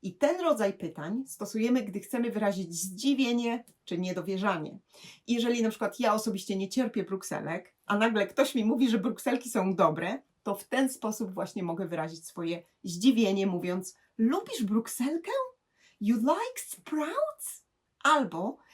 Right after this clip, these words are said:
gdy jesteście prawie pewni, że znacie odpowiedź na swoje pytanie, tylko chcecie się po prostu upewnić,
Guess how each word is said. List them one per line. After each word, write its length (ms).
gdy 200
jesteście 640
prawie 480
pewni, 460
że 140
znacie 360
odpowiedź 380
na 100
swoje 280
pytanie, 480
tylko 260
chcecie 280
się 280
po 120
prostu 320
upewnić, 580